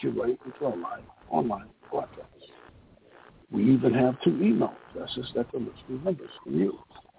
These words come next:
The first is tribe yada at gmail dot com. The other is yada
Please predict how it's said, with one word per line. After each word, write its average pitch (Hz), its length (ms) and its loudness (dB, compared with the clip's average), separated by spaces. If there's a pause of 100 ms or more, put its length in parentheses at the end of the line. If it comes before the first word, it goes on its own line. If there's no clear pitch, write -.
(460)
The 113 100 -4 (100)
first 127 320 4
is 139 120 -2 (120)
tribe 110 300 0
yada 139 460 2 (240)
at - 80 -12 (140)
gmail 123 440 -8
dot 135 160 -10 (100)
com. - 180 -16 (960)
The 139 200 -6
other 220 360 2
is 190 140 2
yada 180 520 2